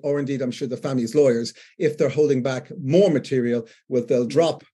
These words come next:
like grenades, for what purpose, I don't know, into the inquest at the last moment. The schedule at the moment is that there's another hearing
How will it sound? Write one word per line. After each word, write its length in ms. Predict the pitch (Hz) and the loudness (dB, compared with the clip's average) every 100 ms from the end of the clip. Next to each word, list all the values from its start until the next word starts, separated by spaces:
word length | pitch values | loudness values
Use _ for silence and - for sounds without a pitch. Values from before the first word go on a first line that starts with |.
| _ | _
like 220 | 131 123 - | -8 -8 -4
grenades, 640 | 131 156 139 123 120 - - 139 | -2 2 2 0 -4 -14 -14 0
for 80 | 190 | 6
what 160 | 220 - | 6 6
purpose, 300 | 214 160 143 | 2 0 0
I 80 | |
don't 220 | 143 143 151 | -2 -2 -4
know, 380 | 156 131 123 - - _ - | -4 -2 -4 -8 -20 _ -2
into 200 | 202 190 | 0 0
the 140 | 160 151 | 0 0
inquest 480 | 143 139 131 - - | 0 -2 -4 -8 -12
at 160 | 139 135 | -10 -6
the 80 | 135 | -4
last 340 | 131 120 - | -4 -6 -6
moment. 360 | 120 110 98 - _ _ _ | -4 -4 -8 -16 _ _ _
The 60 | 135 | -10
schedule 520 | - - 233 - 180 | -4 2 2 4 2
at 100 | 143 | 2
the 80 | 147 | 2
moment 360 | 143 139 131 131 | 0 0 -2 -4
is 160 | 120 | -6
that 160 | 139 117 | -6 -6
there's 160 | 131 127 | -6 -2
another 260 | 151 147 | 2 2
hearing 520 | 139 143 135 131 117 | 4 2 2 -2 -4